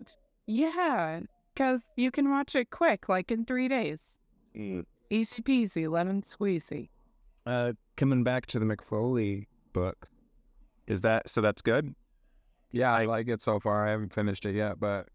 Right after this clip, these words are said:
Speaker 2: What's his, what's his voice, his writing voice like?
Speaker 3: he is a very kind of, like, dry, sarcastic, funny. It's a very funny book, you know?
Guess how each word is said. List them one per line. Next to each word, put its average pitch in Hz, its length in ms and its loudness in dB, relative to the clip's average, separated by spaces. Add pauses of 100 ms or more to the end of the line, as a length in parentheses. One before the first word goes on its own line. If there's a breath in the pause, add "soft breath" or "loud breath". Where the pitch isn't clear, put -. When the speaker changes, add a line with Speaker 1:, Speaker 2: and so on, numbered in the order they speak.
(680)
Speaker 2:
What's 127 420 0
his, 131 560 0 (1500)
what's 131 400 0
his 135 280 2
voice, 107 440 2
his 110 200 0
writing 92 480 0
voice 87 380 -2
like? 78 260 -6 (220)
Speaker 3:
he 123 120 0
is 123 160 -2
a 123 40 0
very 123 500 0
kind 113 300 0
of, 110 80 0
like, 110 300 0
dry, 107 540 0
sarcastic, 104 1040 -2 (800)
funny. 107 320 2
It's 110 180 0
a 117 40 0
very 110 240 2
funny 101 300 2
book, 95 380 0
you 110 100 -4
know? 98 220 0